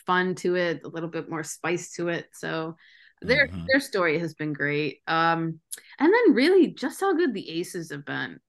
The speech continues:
Speaker 1: I mean, their fifteen point five point differential is the best in W N B A
Speaker 2: <laughs>
Speaker 1: history.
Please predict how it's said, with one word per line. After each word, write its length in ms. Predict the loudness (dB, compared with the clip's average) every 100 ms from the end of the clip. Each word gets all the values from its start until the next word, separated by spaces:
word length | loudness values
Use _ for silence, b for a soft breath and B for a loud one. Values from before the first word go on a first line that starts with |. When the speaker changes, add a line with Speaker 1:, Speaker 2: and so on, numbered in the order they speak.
| _ _ -6
Speaker 1:
I 120 | -2
mean, 380 | 0 2 0 -4 _ b b b _ _ _
their 220 | 4 6 6
fifteen 560 | 2 -2 0 -2 -2
point 300 | -4 -4 0
five 340 | 4 6 4 0
point 300 | -4 -4 -4
differential 500 | -4 0 0 0 -4
is 140 | -4
the 80 | -4
best 360 | 0 0 0
in 140 | -4 -2
W 300 | -2 -2 -4
N 80 | -6
B 100 | -10
A 140 | -18
Speaker 2:
<laughs> 80 | -20
Speaker 1:
history. 480 | -20 -20 -20 -20